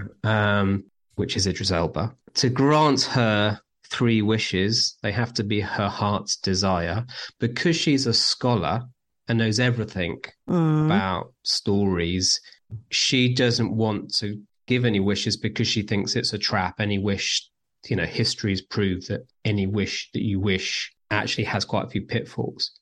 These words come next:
Speaker 1: So she thinks it's a trick. He then sits down and recounts his life story made in three chapters of various people that he's been a genie for,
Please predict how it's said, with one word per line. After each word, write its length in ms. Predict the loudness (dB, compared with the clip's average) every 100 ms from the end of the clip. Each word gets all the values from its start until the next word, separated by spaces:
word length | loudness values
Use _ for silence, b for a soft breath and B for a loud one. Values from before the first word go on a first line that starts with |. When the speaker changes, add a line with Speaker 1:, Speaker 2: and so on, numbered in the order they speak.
| -8
Speaker 1:
So 260 | -2 0
she 180 | 2 0
thinks 240 | 2 0 0
it's 160 | -4
a 60 | -4
trick. 420 | -2 -2 -2 -6 _ _ -8
He 340 | 2 4 4
then 480 | 4 4 4 2 2
sits 380 | 0 0 -2 -2
down 680 | 0 2 2 2 0 -2 -6 _
and 380 | -2 0 0 -2 -2
recounts 880 | -2 0 0 2 0 -2 -4 -6 -14 _ -4
his 200 | 0 2
life 300 | 2 2 0
story 640 | -4 -2 0 0 -2 -4 -8 -10
made 440 | -2 2 4 4 4
in 160 | 2
three 760 | -2 -4 -2 2 2 2 0 -4 _
chapters 760 | -4 -2 -2 -2 -2 0 0 -2 -2
of 500 | -2 0 0 -2 -8 _ -4
various 580 | 0 2 2 0 0 -2
people 640 | -2 -4 -2 -2 -2 -6 -10
that 140 | -6 -6
he's 460 | -2 -2 2 0 0
been 160 | -2 -2
a 40 |
genie 440 | -2 0 0 0 -4
for, 480 | -2 0 0 0